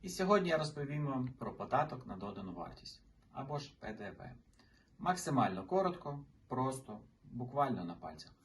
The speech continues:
Поїхали. Одне із питань, яке ви задаєте мені найчастіше, звучить так.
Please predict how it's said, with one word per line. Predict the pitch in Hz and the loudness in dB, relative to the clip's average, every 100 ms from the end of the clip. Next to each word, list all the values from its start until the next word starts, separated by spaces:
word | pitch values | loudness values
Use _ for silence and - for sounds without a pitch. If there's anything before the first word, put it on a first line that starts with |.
| _ _ _ | _ _ _
Поїхали. | 135 143 143 - - - - _ _ _ _ - _ _ _ - | -10 -10 -10 -14 -16 -20 -20 _ _ _ _ -20 _ _ _ -4
Одне | 151 214 | 2 6
із | 214 | 6
питань, | - 208 233 233 220 - | 4 6 10 10 8 0
яке | 143 196 | 2 4
ви | 196 | 4
задаєте | 175 160 180 190 | 2 4 4 4
мені | 165 165 | 0 -2
найчастіше, | 165 170 175 - 214 147 | -2 -2 -4 0 0 0
звучить | 135 143 165 170 | -2 -4 -4 -2
так. | 113 98 - | 0 -2 -4